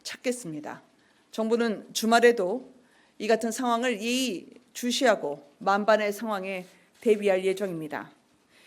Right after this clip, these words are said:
필요에 따라 윤석열 대통령은 관계 장관 회의를 소집해서 집단 운송 거부 상황과 국민, 그리고 국가 경제 피해 상황을 보고받고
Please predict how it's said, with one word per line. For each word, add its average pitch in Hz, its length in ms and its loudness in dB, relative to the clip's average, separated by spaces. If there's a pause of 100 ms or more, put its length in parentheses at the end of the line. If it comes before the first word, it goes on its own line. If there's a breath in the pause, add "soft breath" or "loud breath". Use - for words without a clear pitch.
(240 soft breath)
필요에 277 340 2
따라 247 480 2
윤석열 247 420 0
대통령은 233 800 -2 (240 loud breath)
관계 240 460 6
장관 247 420 2
회의를 254 380 -2
소집해서 202 760 -8 (520 soft breath)
집단 247 460 2
운송 254 420 2
거부 226 240 2
상황과 190 640 -2 (340)
국민, 220 480 -4 (140)
그리고 190 240 -2
국가 208 300 2
경제 247 440 4
피해 294 220 -2
상황을 254 460 0
보고받고 208 720 2